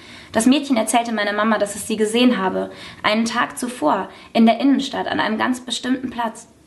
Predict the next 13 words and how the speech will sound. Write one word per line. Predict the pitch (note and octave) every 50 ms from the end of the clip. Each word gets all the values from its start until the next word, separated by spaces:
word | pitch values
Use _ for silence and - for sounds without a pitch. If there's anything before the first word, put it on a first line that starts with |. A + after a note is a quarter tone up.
| _ _ _ - - -
Meine | A3 A3 A3
Mutter | A3 A#3 C4 C4+ B3+
war | A3 D#4
erstaunt, | B3 - - - - A#3 D4+ C#4+ A3+
denn | G#3+ G3+
sie | G3 G3
war | G3+ G3 F#3 F3+ E3+
wirklich | A3+ C#4 C#4 C#4+ C#4 -
dort | - - D#3 E3+ - -
gewesen | G3+ F3+ F#3+ F#3+ F#3 F#3
an | E3+ F#3+
dem | F#3+ F#3+ -
Ort, | F#3+ F#3+ F#3